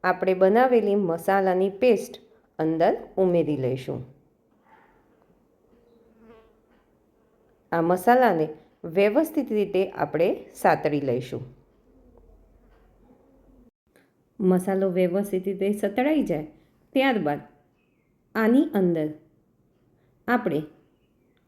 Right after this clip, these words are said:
ખાયણીની અંદર થોડું પાણી ઉમેરી મસાલાવાળી પેસ્ટ આની અંદર ઉમેરી દઈશું કે જેથી આ રીતની થિકનેસ આપણને જોવા મળશે. જો તમે વધુ વ્યક્તિ માટે બનાવતા હોય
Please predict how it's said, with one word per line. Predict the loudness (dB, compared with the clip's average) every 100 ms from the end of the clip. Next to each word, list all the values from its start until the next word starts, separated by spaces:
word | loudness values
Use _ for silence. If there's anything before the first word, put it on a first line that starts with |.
| _ _ _ _ -4
ખાયણીની | 0 2 2 2 2
અંદર | 0 2 2
થોડું | 0 -2 -2 -2 -2
પાણી | -4 -2 -2 -2 -2
ઉમેરી | 0 2 2 0 -6 -12 -20 _ -4
મસાલાવાળી | -4 -2 0 0 2 0 -2
પેસ્ટ | 0 0 0 -4 -10
આની | -2 2 2 2
અંદર | 0 -2 -4 -4
ઉમેરી | -2 0 0 -2
દઈશું | -4 -6 -8 -12 -14 _ _ _ -4
કે | 0
જેથી | 2 0 0 -4 -4 -8 -4
આ | 0
રીતની | 0 -2 2 2
થિકનેસ | 0 -6 0 2 2 -2 -12 -12
આપણને | -8 -2 0 2 2
જોવા | 0 -2 -2 -4 -8 _ -6
મળશે. | -4 -4 -6 -10 -12 -20 _ _ _ _ _ _ _ _ _ _ _ -20 -20 -20 0
જો | 2
તમે | 4 4 4
વધુ | 4 2 2 0
વ્યક્તિ | 0 0 -2
માટે | 0 0 -2
બનાવતા | 0 0 2 0 0
હોય | -2 -2